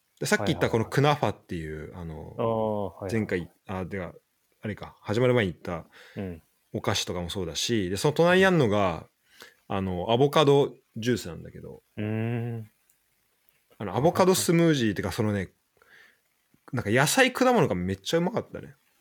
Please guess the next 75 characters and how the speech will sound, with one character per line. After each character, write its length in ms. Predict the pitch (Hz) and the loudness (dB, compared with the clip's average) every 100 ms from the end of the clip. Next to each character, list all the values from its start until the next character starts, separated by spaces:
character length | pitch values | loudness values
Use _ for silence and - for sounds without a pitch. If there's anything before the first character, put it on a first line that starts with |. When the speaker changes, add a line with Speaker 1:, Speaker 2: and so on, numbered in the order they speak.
| _ - | _ -8
Speaker 2:
あ、 180 | 90 - | -8 -8
そ 220 | - - | -14 -10
う 260 | 143 127 101 | -8 -4 -6
な 60 | 87 | -6
ん 40 | |
だ。 80 | 82 78 _ _ _ _ _ _ - _ - | -12 -14 _ _ _ _ _ _ -20 _ -2
Speaker 1:
で、 180 | 131 127 | 4 4
な 80 | 120 | 4
ん 40 | |
か 120 | 107 - | 0 -4
朝 200 | - 208 | 0 2
ご 120 | 220 | 4
は 160 | 220 156 | 2 2
ん 160 | 104 | 0
で、 440 | 92 90 85 - _ | -2 -4 -6 -10 _
こ 80 | - | -8
れ 60 | 113 | -4
一 120 | - | 0
番 120 | 202 | 2
最 180 | 220 196 | 4 6
後 60 | 127 | 4
の 60 | |
写 60 | 107 | 2
真 140 | 113 | -2
見 80 | 104 | -2
て 60 | 90 | -2
も 80 | 85 | -6
ら 60 | |
う 20 | |
と、 40 | 82 | -4
こ 60 | |
れ 60 | 92 | -4
朝 180 | 85 110 | -2 0
ご 100 | 113 | 0
は 80 | 101 | 0
ん 60 | |
な 60 | 82 | -6
ん 60 | 80 | -10
だ 80 | 82 | -12
け 100 | 78 | -14
ど、 120 | 73 _ - | -18 _ -12
Speaker 2:
う 80 | |
ん。 240 | 101 90 80 _ _ _ _ _ _ _ - | -10 -10 -14 _ _ _ _ _ _ _ -4
Speaker 1:
な 60 | |
ん 20 | 135 | 0
か 60 | |
豆 320 | 110 123 143 | 4 6 6
っ 40 | 143 | 4
ぽ 300 | - - 139 | 2 2 4
い、 260 | 95 82 _ _ _ | 2 -4 _ _ _
Speaker 2:
う 60 | 123 | -6
ん 20 | |
う 40 | 110 | -6
ん 420 | 98 95 87 90 | -6 -10 -12 -10
う 40 | |
ん。 40 | 131 | -4
Speaker 1:
ま-、 100 | 123 | 0
豆 400 | 123 127 123 120 | 2 2 2 4
料 240 | 120 104 | 4 2
理 100 | 87 | -2
と 120 | - | -10
か、 360 | - 90 85 - | -10 -8 -8 -8
Speaker 2:
う 60 | 107 | -10
ん。 180 | 92 120 | -6 -2
Speaker 1:
で、 80 | |
な 80 | 120 | 0
ん 20 | |
か 80 | 107 | 2
ナ 220 | 113 147 | 4 4
ン 160 | 123 98 | 4 2
み-、 100 | 90 - 123 | -2 -8 -14
ナ 220 | 147 151 190 | 0 4 6
ン、 220 | 139 101 | 4 2
こ 160 | - | -2
の、 120 | 110 | -2